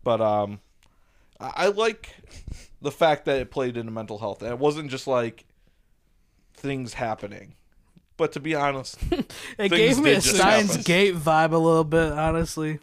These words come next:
Speaker 2: Like,
Speaker 1: Really?
Speaker 2: wh-, yeah, just, like, the back and forth or, like, the time skipping and shit like that.
Speaker 1: Okay.
Speaker 2: Especially with, uh, the fir-, the second girl.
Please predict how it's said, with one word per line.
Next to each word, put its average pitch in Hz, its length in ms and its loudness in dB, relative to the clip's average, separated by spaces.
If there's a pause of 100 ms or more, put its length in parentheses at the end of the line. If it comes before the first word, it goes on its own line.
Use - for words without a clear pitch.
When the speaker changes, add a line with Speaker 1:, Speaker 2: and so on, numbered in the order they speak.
(140)
Speaker 2:
Like, 180 140 -2
Speaker 1:
Really? 135 140 2
Speaker 2:
wh-, 165 160 -8
yeah, 160 360 0
just, 180 240 -4
like, 180 200 0
the 165 80 -4
back 156 320 -2
and 160 120 -6
forth 156 320 -4
or, 160 60 0
like, 147 160 -4
the 147 80 -10
time 143 320 -6
skipping 170 400 -8
and 170 100 -8
shit 165 200 -8
like 165 240 -8
that. 170 360 -6
Speaker 1:
Okay. 131 280 -4 (320)
Speaker 2:
Especially 165 480 -2
with, 151 360 -2
uh, 135 360 -2 (100)
the 165 140 -4
fir-, - 280 -14
the 135 340 -6
second 135 400 -6
girl. 123 300 -8